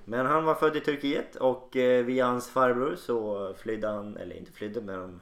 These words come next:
de bosatte sig i Italien. Där han blev ett, eh, helgon till slut för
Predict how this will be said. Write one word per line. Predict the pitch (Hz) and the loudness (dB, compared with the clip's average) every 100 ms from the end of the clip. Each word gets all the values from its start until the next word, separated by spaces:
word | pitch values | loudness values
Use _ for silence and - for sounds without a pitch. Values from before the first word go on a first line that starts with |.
| - | -16
de | 104 | -8
bosatte | 120 131 139 | -6 -6 -6
sig | - | -4
i | 131 | -2
Italien. | 139 147 151 160 156 - - - - - _ _ _ | 4 4 2 -4 -12 -20 -20 -20 -20 -20 _ _ _
Där | 120 123 | 0 2
han | 117 | 4
blev | 127 110 | 2 4
ett, | 104 - - | 0 -2 -8
eh, | 104 | -4
helgon | 101 98 127 170 160 | -4 -2 -2 0 -2
till | 113 | -4
slut | 110 98 | -6 -6
för | - | -6